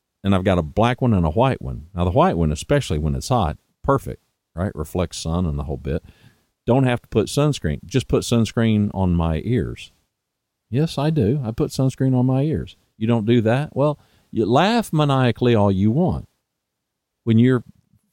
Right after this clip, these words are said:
facing some skin cancer on your ears. And I will have protected mine.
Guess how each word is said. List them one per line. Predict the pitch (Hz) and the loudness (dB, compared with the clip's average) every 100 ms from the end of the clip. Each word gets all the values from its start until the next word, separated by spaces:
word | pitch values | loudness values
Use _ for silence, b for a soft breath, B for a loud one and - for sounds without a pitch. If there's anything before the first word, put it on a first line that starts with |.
| _ | _
facing | - 110 - 87 | 0 2 2 -2
some | - 82 82 - | 0 0 -2 -6
skin | - 139 127 | -2 0 2
cancer | 80 71 - 76 | 0 -4 -6 -2
on | 82 | 0
your | 80 67 - | -2 -4 -6
ears. | - 117 60 - - _ _ _ _ _ _ _ _ _ _ _ _ _ _ _ | 0 0 0 -6 -18 _ _ _ _ _ _ _ _ _ _ _ _ _ _ _
And | - 85 | -4 0
I | 92 | 2
will | 90 80 | 0 0
have | 78 | -2
protected | 87 - 127 - 73 | -4 -2 -4 -4 -8
mine. | 71 62 55 | -6 -6 -10